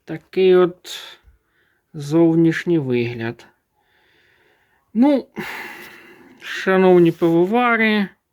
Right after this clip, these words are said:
якщо відправляєте комусь продукцію, тим більше, тим більше на другий край України,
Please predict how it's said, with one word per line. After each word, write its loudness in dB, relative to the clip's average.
якщо 2
відправляєте 0
комусь -10
продукцію, -2
тим 2
більше, 0
тим -6
більше -4
на -4
другий 0
край -2
України, -2